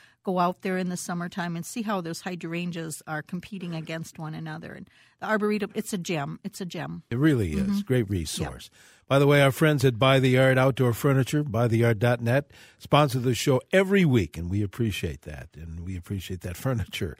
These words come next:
Speaker 1: And they
Speaker 2: as
Speaker 1: just
Speaker 2: well.
Speaker 1: laugh at the snow
Speaker 2: They do.
Speaker 1: because it doesn't hurt
Speaker 2: I
Speaker 1: the
Speaker 2: have a
Speaker 1: furniture
Speaker 2: picture
Speaker 1: at
Speaker 2: out to
Speaker 1: all.
Speaker 2: show you that I had taken of my, uh,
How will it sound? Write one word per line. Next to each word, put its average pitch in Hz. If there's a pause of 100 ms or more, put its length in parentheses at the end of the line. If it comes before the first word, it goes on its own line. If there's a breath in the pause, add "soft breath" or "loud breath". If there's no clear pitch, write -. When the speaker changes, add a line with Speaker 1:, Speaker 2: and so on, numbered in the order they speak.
(140 loud breath)
Speaker 1:
And 214
they 208
Speaker 2:
as -
Speaker 1:
just 196
Speaker 2:
well. 104
Speaker 1:
laugh 156
at 180
the 165
snow 151
Speaker 2:
They 110
do. 104
Speaker 1:
because -
it 139
doesn't 151
hurt -
Speaker 2:
I 120
Speaker 1:
the 139
Speaker 2:
have 160
a 120
Speaker 1:
furniture 151
Speaker 2:
picture 131
Speaker 1:
at 127
Speaker 2:
out 120
to 113
Speaker 1:
all. 104
Speaker 2:
show 135
you 113
that 101
I 101
had 90
taken 120
of 85
my, 87
uh, 71